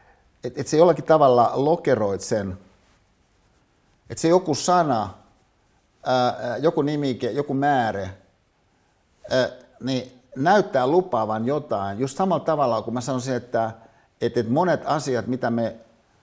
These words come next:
ää, kännyköissämme pläräämme, tuntuu, että ne lupaa jotain, vaikka ne antaa niin valtavan vähän siitä, mitä elämässä todellisuudessa on. Niin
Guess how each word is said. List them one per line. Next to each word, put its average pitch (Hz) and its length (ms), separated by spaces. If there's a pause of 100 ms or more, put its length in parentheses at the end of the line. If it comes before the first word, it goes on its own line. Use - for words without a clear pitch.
(540)
ää, 113 220 (360)
kännyköissämme 110 840 (480)
pläräämme, 101 800 (160)
tuntuu, 180 360
että 120 160
ne 131 60
lupaa 143 420
jotain, 107 560
vaikka 127 220
ne 127 120
antaa 147 400
niin 135 340
valtavan 104 640
vähän 117 320
siitä, 101 360
mitä 117 300 (380)
elämässä 147 480
todellisuudessa 104 680
on. 64 200 (2750)
Niin 139 400